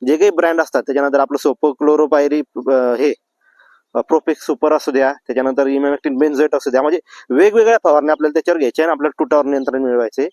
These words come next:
मेन गोष्ट, जर तुम्ही ट्रॅप लावले तर सुरुवातीपासूनच आपलं शेतामध्ये आपलं लक्ष राहील की तुटा आली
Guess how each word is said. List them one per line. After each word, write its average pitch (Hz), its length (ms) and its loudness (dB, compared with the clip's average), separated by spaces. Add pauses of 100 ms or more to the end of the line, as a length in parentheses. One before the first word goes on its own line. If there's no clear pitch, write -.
(500)
मेन 175 180 2
गोष्ट, 190 260 0
जर 180 120 2 (100)
तुम्ही 185 360 -2 (460)
ट्रॅप 185 260 2
लावले 170 280 2
तर 180 140 0
सुरुवातीपासूनच 156 680 -2
आपलं 147 580 0
शेतामध्ये 139 380 -2
आपलं 139 180 -2
लक्ष - 260 -2
राहील 143 240 0
की 143 60 -6
तुटा 131 300 -2
आली 127 200 -2